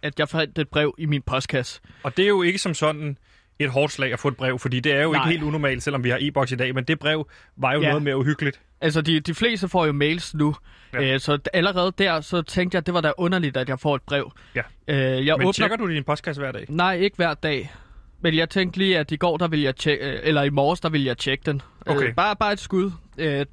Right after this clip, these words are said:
Speaker 1: s-, der tænkte jeg, nu tjekker jeg, øh, min post.
Speaker 2: Okay, så
Speaker 1: Og
Speaker 2: du ved reelt set ikke, hvornår den er ankommet, det her stykke post?
Speaker 1: Jamen, jeg tjekker den også i forgårs.
Speaker 2: Okay.
Speaker 1: Så det er nyt, det her brev, jeg har fået.
Speaker 2: Ja.
Speaker 1: Og i det, det var et anonymt brev, Sebastian, øhm,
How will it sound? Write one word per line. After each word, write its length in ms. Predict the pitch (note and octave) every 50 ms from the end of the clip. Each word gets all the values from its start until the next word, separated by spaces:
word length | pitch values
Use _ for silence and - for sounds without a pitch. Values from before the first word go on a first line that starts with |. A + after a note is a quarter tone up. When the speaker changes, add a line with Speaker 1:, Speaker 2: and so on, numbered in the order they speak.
| - - - - -
Speaker 1:
s-, 120 | - - - - - - - - - - - -
der 120 | - F3+ F3+
tænkte 280 | - - F3 D#3+ E3
jeg, 80 | D#3+ D#3
nu 140 | E3 F#3+ F#3+
tjekker 280 | - - E3+ D#3 D#3+
jeg, 140 | D3 C3 B2+ B2 B2+ -
øh, 180 | - C3+ A#2 A2+ -
min 140 | C#3+ C3 -
post. 340 | - D3 C3 C#3 - - - - - -
Speaker 2:
Okay, 160 | C#3+ C3 C3+
så 60 | D#3
Speaker 1:
Og 180 | F3 G3 E3+ C#3+
Speaker 2:
du 60 | F3+
ved 140 | G#3+ G#3 D3+
reelt 180 | D3 D3+ C3
set 80 | C3+ C3+
ikke, 80 | C3+ B2+
hvornår 200 | C3 B2+ C3 B2+
den 100 | C3 B2+
er 40 | A#2+
ankommet, 340 | B2 B2+ - C3 B2 A#2
det 80 | A#2 A2
her 100 | A#2 A#2+ - - -
stykke 240 | - - B2 A2 -
post? 340 | - A#2 A2+ - - - - - - - - - - - - - - - - - - - - - - - - - - -
Speaker 1:
Jamen, 180 | D3+ D#3+ D#3 D#3
jeg 100 | D#3 D3+
tjekker 260 | - F3+ F3+ F3 F#3+
den 140 | F3 F3 D3+
også 280 | D3 D3+ D3+ - - D#3
i 100 | D3 C#3
forgårs. 520 | - D3+ C3+ C#3+ D3+ C#3+ A#2+ - - -
Speaker 2:
Okay. 200 | A#3 - E3+ A#2 - - -
Speaker 1:
Så 340 | - - C3 B2 G2+ G#2 - - D3 -
det 180 | E3+ D#3+ D#3 D3
er 120 | D3 C#3+
nyt, 440 | D3 D3 D#3 D#3+ - - - - - - - - - - -
det 100 | - C#3+
her 120 | C3+ B2+ A#2+
brev, 220 | - C3+ C3+ B2 G#2+
jeg 80 | B2
har 40 | A#2+
fået. 320 | - - C3 B2+ C3+ C#3 -
Speaker 2:
Ja. 140 | C3+ B2+ A#2+ - - - - - -
Speaker 1:
Og 180 | D#3+ D#3+ E3+
i 60 | E3+
det, 520 | E3+ - G3+ F#3+ F#3 F#3 F3+ F3 F3 E3+ -
det 80 | G3
var 80 | F#3 F#3
et 80 | F#3 F3+
anonymt 400 | F3+ F#3 G3 G3+ A3+ A#3 F#3 -
brev, 240 | G#3 G3+ F3 -
Sebastian, 540 | - - E3+ E3+ D#3+ D#3+ - F3+ E3+ E3 D#3 - - - _ _ _ - - - - - -
øhm, 560 | D#3+ D3+ D3 C#3+ C#3+ C#3+ C#3 C3+ C3+ A#2